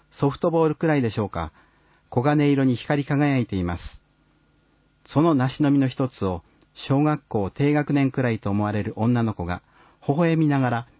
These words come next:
右手を伸ばしてもぎ取ろうとしています。そのそばには、帽子をかぶった男性が、笑顔で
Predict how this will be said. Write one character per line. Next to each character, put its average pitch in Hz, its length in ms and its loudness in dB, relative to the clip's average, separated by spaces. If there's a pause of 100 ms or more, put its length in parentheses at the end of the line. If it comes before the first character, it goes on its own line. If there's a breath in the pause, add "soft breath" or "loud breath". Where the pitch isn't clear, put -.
右 131 240 0
手 156 120 -2
を 135 120 2
伸 127 80 2
ば 120 140 -2
し - 100 -14
て 104 140 -4
も 98 180 -2
ぎ 151 100 -2
取 165 140 0
ろ 151 120 -2
う 123 40 -4
と 92 100 -6
し - 80 -14
て 85 100 -10
い 82 80 -6
ま 76 120 -8
す。 - 60 -18 (1200 soft breath)
そ 156 80 0
の 180 120 2
そ 190 120 -2
ば 175 100 0
に 107 120 -2
は、 87 200 -6 (340 soft breath)
帽 127 180 0
子 139 160 -2
を 127 80 0
か 127 140 -2
ぶ 120 80 -2
っ - 20 -8
た - 160 -6
男 98 200 -2
性 98 220 -4
が、 90 200 -4 (520 soft breath)
笑 143 140 0
顔 117 260 0
で 90 200 -6